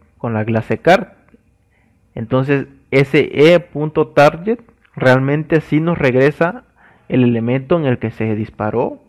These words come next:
el evento. ¿Sí se dan cuenta? Ahora vamos a salir y vean que también ahí está. Entonces ahí, ahí está funcionando. Ya tenemos el, el elemento en el que se dispara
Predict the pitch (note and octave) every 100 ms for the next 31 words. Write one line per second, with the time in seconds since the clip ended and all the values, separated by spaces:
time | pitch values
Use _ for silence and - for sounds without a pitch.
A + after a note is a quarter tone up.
0 | _ _ _ _ _ _ _ _ B2 A#2
1 | C#3 G#3+ F#3+ - _ _ _ _ _ _
2 | C3 D3+ D#3 D#3 F3 F3 B3+ C#4 A#2+ B2+
3 | C3 C#3+ C#3+ B2+ C#3+ A#3+ - _ _ _
4 | _ _ _ _ _ _ C3 D#3 F3 D3+
5 | A#2 A2+ C3 C#3+ D3 C#3+ - D#4+ - _
6 | _ _ _ _ _ D#3 D3+ D3 C3 -
7 | - C#3+ D3 D#3 D3+ D#3 D3 D#3 F3+ G#3
8 | - - - - C3 C#3 C#3+ D#3 D#3+ E3
9 | E3 C3 A#2 A#2 D#3 _ _ _ _ _
10 | B2+ A#2+ A2+ A2+ C3 D#3 D3+ B2 B2 -
11 | A2 G#2+ - B2+ D3 - -